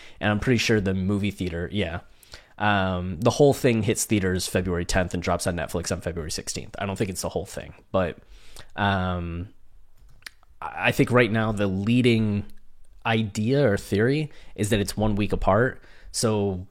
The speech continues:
part one will drop on the sixteenth, part two will drop on the twenty-third, part three will drop February,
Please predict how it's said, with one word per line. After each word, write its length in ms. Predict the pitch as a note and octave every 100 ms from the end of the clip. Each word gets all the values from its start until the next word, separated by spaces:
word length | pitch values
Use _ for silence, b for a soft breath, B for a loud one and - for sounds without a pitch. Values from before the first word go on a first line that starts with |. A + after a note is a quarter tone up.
| -
part 180 | - A2+
one 180 | A2 G#2+
will 120 | G#2
drop 240 | G2 G2
on 40 | F#2
the 60 |
sixteenth, 680 | F#2 - - - F3 D3+ -
part 200 | - F#2+
two 180 | - A#2+
will 120 | G2
drop 260 | F2+ F2+ -
on 80 | E2
the 60 |
twenty-third, 880 | - F2 E2+ - B2+ A#2+ A#2 G#2 G#2+ B B B -
part 200 | G#2+ -
three 280 | - G2+
will 140 | F#2 F2+
drop 400 | G2 F2+ F2+ - B B B B _ _ _ _ _ - b b b b b _
February, 720 | - F#2+ F2 D#2+ D#2+ D#2+